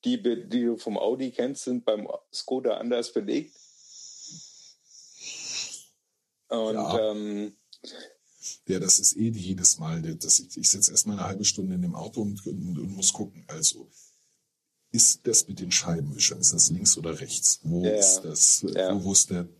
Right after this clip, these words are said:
Speaker 2: Tempomat? Wo ist, äh, d-, d-, dieser ganze Tüdelüt?
Speaker 1: Ja.
Speaker 2: Ich, ähm,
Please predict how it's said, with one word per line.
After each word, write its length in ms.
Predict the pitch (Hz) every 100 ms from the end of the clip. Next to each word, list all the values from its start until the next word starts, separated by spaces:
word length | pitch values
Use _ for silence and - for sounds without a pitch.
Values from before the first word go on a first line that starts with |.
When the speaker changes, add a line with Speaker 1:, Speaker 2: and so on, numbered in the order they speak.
| _
Speaker 2:
Tempomat? 680 | - - 85 73 65 - -
Wo 160 | 80
ist, 280 | 85 - -
äh, 40 | 85 80 76 71
d-, 180 | 76 -
d-, 160 | - 76
dieser 280 | - 76 78
ganze 340 | - - -
Tüdelüt? 500 | - - - - - _ _ _ _ _
Speaker 1:
Ja. 160 | - 95
Speaker 2:
Ich, 260 | 85 - -
ähm, 400 | 87 80 76